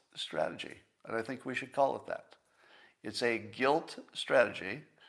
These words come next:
for the purpose of moving resources. How's that? Would everybody understand the C R, critical race theory? Its purpose is to make you feel guilty if you have resources,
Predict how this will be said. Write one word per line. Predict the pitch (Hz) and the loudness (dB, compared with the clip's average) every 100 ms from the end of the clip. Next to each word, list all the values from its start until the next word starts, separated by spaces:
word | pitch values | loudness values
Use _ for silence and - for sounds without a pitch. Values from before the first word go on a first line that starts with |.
| - _ _ _ _ | -20 _ _ _ _
for | - 120 | 4 4
the | 117 | 4
purpose | 123 113 127 110 - | 2 2 2 0 2
of | 104 98 - - _ _ _ _ - | 2 2 -4 -20 _ _ _ _ -16
moving | 180 170 107 104 | -4 0 0 0
resources. | 101 107 104 73 - - - - _ _ _ _ _ _ _ - _ _ _ _ _ _ _ _ | -2 -2 -4 -8 -10 -12 -16 -18 _ _ _ _ _ _ _ -20 _ _ _ _ _ _ _ _
How's | 120 120 | 2 6
that? | 127 104 - - - - - _ - | 8 6 2 -16 -20 -20 -20 _ -8
Would | 127 131 | 0 8
everybody | 143 151 151 151 | 8 8 8 8
understand | 127 131 135 127 165 143 98 110 135 - | 8 6 6 2 6 6 6 0 -10 -4
the | 113 104 | -2 0
C | - 131 | 0 6
R, | 127 - - | 6 4 -2
critical | 135 143 147 | 0 2 6
race | 139 147 | 6 6
theory? | - 104 95 131 - - - _ _ | 2 0 0 -2 -6 -20 -20 _ _
Its | 107 104 | -8 -8
purpose | - - 160 165 165 160 | -4 4 6 6 2 2
is | 127 | -2
to | - | -4
make | 113 113 123 | 0 0 -2
you | |
feel | 107 - 185 196 | -8 -2 0 2
guilty | 175 170 - 101 151 _ _ _ _ _ _ _ _ _ | 4 4 2 -4 -6 _ _ _ _ _ _ _ _ _
if | 113 104 | -8 2
you | 117 | 8
have | 113 | 8
resources, | 117 131 113 92 - 117 - | 8 0 0 -2 -4 -8 -10